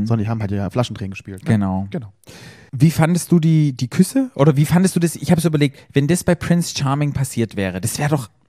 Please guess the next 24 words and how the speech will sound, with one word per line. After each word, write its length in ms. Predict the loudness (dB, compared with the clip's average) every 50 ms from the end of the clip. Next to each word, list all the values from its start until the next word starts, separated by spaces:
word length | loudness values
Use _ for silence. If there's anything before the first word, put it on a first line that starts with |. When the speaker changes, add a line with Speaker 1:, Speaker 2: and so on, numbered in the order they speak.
| _ _ _ _ _ -18 -14 -12
Speaker 1:
wäre 220 | -10 -6 0 2 4
nie 160 | 6 6 4
passiert. 400 | 2 -2 -6 -2 -2 -2 -2 -2 -4 -8
Speaker 2:
Nein, 340 | -6 -2 0 2 2 2 0 0
aber 220 | 0 2 2 0 0 -4 -2 0
da 180 | 0 0 0
finde 260 | 0 -2 -2 -2 -2
ich 120 | -6 -10 -12 -6
auch 320 | 0 2 4 4 2 0 -4
nochmal, 600 | -4 -4 -4 -4 -6 -6 -4 -4 -4 -4 -4 -6 -8 _ _ _ _ _ _ -4
dass 640 | -2 -2 0 0 -2 -4 -8 -12 -14 -14 -16 -18 _ _ _ _ _ _
Flinters 760 | -20 -12 -2 2 4 4 4 4 2 0 0 0 -2 -4 -4
und 140 | -4 -2 2
lesbische 460 | 4 4 2 2 -2 -4 -2 -2 -6
Frauen 500 | -6 -8 -10 -6 -2 0 0 -2 -2 -4 _ -18
zu 200 | -14 -6 -4 -4
sowas 420 | -2 0 0 0 2 0 -2 -2 -2
eine 140 | -4 -4 -4
andere 320 | -2 -2 -2 -2 0 -2
Beziehung 500 | -2 -2 -4 -4 -2 -2 0 0 0 -2
haben 160 | -2 -2 -2
als 180 | -2 -4 -4 -4
schwule 260 | -2 -2 0 0 0
Männer. 240 | 0 -2 -6 -6 -10